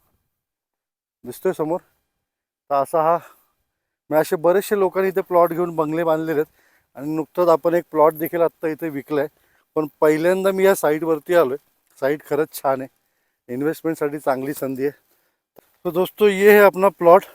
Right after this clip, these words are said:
साढ़े चार हजार स्क्वायर फुट का प्लॉट है और ये है पानी का व्यू, मतलब पानी अपना यहाँ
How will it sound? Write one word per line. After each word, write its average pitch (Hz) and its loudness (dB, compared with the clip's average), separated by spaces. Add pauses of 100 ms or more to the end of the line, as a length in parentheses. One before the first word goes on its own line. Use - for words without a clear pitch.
(920)
साढ़े 143 0
चार 175 2
हजार 165 4
स्क्वायर 175 -2
फुट 156 -10
का 175 -4
प्लॉट 156 -2
है 160 -6 (840)
और 131 -10
ये 147 -8
है 147 -4 (100)
पानी 143 0
का 147 -4
व्यू, 139 -6 (120)
मतलब 131 -12
पानी 143 -6
अपना 151 -8
यहाँ 139 -6